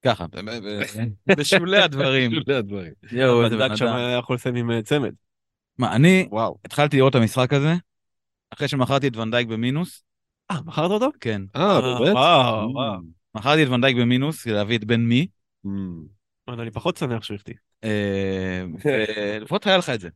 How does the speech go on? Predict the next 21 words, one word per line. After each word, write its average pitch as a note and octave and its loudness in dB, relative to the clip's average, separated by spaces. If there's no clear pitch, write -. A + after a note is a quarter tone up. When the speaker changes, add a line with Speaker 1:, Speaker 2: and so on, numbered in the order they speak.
Speaker 3:
כן, C3+ 6
היה C3 4
לך D#3+ 2
עכשיו F3 2
היה C3 4
לי B2 2
את A#2+ -2
זה. C#3+ -2
Speaker 1:
לפחות D3 0
הייתה F3+ 4
לך D#3+ 0
שמחה C#3 0
בלב, C#3 0
Speaker 3:
<laughs> B2 -4
Speaker 1:
אה. G#2 -8
אה, A2+ 0
ונשארתי G2+ 0
עם G#2 0
סאלח. A2 -2
ושמע, C3 0
לראות A#2+ 0